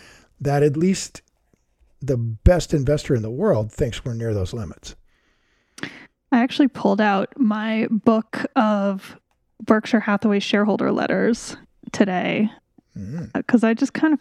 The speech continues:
Speaker 2: felt like I needed a little moment with the Bible, <laughs> a little, like, <laughs> touchstone of, <laughs> I don't know, the, uh,
Speaker 1: Reality check, maybe.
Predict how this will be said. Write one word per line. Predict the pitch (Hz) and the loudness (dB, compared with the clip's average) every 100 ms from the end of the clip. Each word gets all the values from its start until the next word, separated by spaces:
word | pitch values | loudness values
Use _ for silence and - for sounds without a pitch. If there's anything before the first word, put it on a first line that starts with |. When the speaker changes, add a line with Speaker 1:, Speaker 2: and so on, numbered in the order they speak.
| - | 2
Speaker 2:
felt | 262 247 | 2 2
like | 240 | 0
I | 196 | 2
needed | 196 214 | 2 2
a | 202 | 2
little | 202 196 196 185 175 - _ - - - _ - - - - - - | 2 2 0 0 -4 -10 _ -20 -20 -20 _ -20 -20 -20 -20 -20 -2
moment | 233 208 214 226 220 | 2 4 4 2 0
with | 220 | -2
the | 208 | -2
Bible, | 190 190 196 202 180 185 - - | 0 0 0 0 0 -4 -8 -8
<laughs> | - 302 | -6 0
a | |
little, | 208 254 233 | 4 4 4
like, | 220 226 - - - - - - - - | 2 0 0 -4 -8 -12 -14 -18 -16 -16
<laughs> | - - - _ - - - | -18 -20 -20 _ -20 -20 -6
touchstone | - 240 - - - 247 220 208 208 | 2 2 2 0 4 4 4 0 2
of, | 214 185 214 - - - - | 2 0 -4 -10 -12 -12 4
<laughs> | 277 - 339 - - 392 370 320 269 - | 4 4 0 -2 -4 -4 0 0 0 0
I | 226 | 0
don't | 220 220 | 2 0
know, | 214 180 185 - - - _ _ - | 0 0 0 -4 -20 -20 _ _ 2
the, | 233 220 | 2 2
uh, | - 98 92 | 0 2 2
Speaker 1:
Reality | 110 104 | 0 -4
check, | - 113 - | -6 -6 -6
maybe. | 120 110 117 | -8 -4 -6